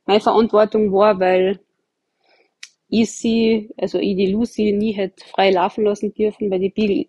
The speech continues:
der Beagle ist einfach ein Jagdhund. Und ja, das, das war sicher meine Verantwortung, dass ich sie damals, äh, ausgelassen hab. Und ja, das, das ist eigentlich gar nicht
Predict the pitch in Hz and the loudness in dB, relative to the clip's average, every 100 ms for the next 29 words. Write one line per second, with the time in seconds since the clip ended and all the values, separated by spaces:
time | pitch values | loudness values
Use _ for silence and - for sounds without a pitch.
0 | _ - 190 - 202 196 196 180 175 185 | _ -8 -8 -4 -2 0 -2 -4 -6 -4
1 | 170 180 226 - 247 240 - _ _ _ | -2 -2 -2 -6 -4 -4 -6 _ _ _
2 | _ _ _ 196 202 196 _ - - _ | _ _ _ 0 2 0 _ -20 -20 _
3 | _ - - _ _ _ _ _ - 180 | _ -6 -6 _ _ _ _ _ -16 -16
4 | - - - - _ _ _ _ _ _ | -18 -20 -20 -20 _ _ _ _ _ _
5 | - - 190 202 190 180 175 170 180 190 | -10 -8 -8 -8 -4 -4 -4 -4 -4 -4
6 | 185 185 185 - 190 185 190 190 190 - | -6 -4 -8 -8 -8 -4 -2 -2 -6 -10
7 | - _ _ _ _ _ _ _ 190 185 | -20 _ _ _ _ _ _ _ -10 -8
8 | 190 190 _ _ _ _ _ _ _ - | -8 -12 _ _ _ _ _ _ _ -4
9 | 180 185 180 170 190 156 165 _ - _ | -2 -2 -2 -4 -8 -8 -10 _ -20 _
10 | _ _ _ - 190 185 175 _ - - | _ _ _ -6 -2 -2 -4 _ -20 -20
11 | _ _ _ _ _ _ _ _ _ 170 | _ _ _ _ _ _ _ _ _ 2
12 | 185 190 - 180 _ 202 190 - - - | 2 2 -2 -6 _ -2 -2 -12 -20 -14
13 | - 196 208 196 185 185 - 185 196 196 | -4 -2 -4 -2 -2 -2 -2 2 2 0